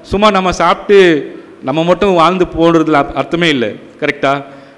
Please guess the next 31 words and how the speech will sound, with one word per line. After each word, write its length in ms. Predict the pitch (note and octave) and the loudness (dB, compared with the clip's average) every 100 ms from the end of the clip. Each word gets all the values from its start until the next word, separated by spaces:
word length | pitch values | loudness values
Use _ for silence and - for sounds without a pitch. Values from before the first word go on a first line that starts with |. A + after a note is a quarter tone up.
| _ A2+ | _ -4
"நான் 200 | C#3+ D#3+ | -2 0
மட்டும் 240 | D#3+ F3 | 0 0
பரலோகம் 360 | D#3+ D#3+ E3 D3 | 0 2 0 2
போக 180 | D#3 | 2
போறேன், 420 | D3+ C#3+ C#3+ C3+ A#2+ - - | 2 0 0 -4 -8 -16 -4
எனக்கு 300 | C3+ D#3 D#3+ | -2 -2 -2
மட்டும் 240 | D#3+ F#3+ | -2 0
எல்லா 300 | D#3 D3+ D#3+ | 0 2 2
வசனமும் 380 | D3+ F3+ F3+ E3 | 0 -2 -4 -2
தெரியும், 440 | D#3 D3+ D3 B2+ - - | -2 -2 -2 -6 -10 -2
ஆதி 280 | C3 D3 | 0 2
அங்கமத்திலிருந்து 440 | C#3+ C#3 C#3 C#3+ C#3 | 0 -2 -2 0 2
வெளிப்படுத்தல்", 540 | C3+ C3+ C3 C3 A#2 - - - | 2 0 -2 -2 -4 -6 -18 -8
அது 140 | A#2 | -6
சொல்லி 240 | A#2 D3 D#3 | 0 0 2
பிரயோஜனமே 380 | C#3+ D3 C#3+ | 0 0 -2
இல்ல. 240 | C#3 B2 A#2 | -2 0 0
ஆண்டவர் 300 | C#3 C#3+ C#3+ | 2 0 0
எனக்கு 200 | D3 D3+ | -2 -4
உணர்த்தினது 360 | D3+ D#3+ C3 | -4 -2 -2
அதான், 240 | B2 A#2 A2 - - - | -2 -4 -6 -14 -12 -4
"தம்பி, 480 | C#3 D3+ D#3 - - | 2 2 2 -2 -4
நான் 140 | B2+ | -2
சொல்லும் 320 | B2+ C#3+ E3 | 4 4 6
போது 160 | E3 E3 | 4 4
நீ 100 | D#3+ | 4
ரெடியா 340 | C3 B2 C3 | 4 6 4
இரு, 280 | A#2 F#2+ F2+ A2+ | 4 0 -6 -8
நான் 100 | G#2+ | 0
சொல்லும் 260 | C3+ D3 | 2 4
போது 300 | D#3+ F3 A3+ | 4 4 2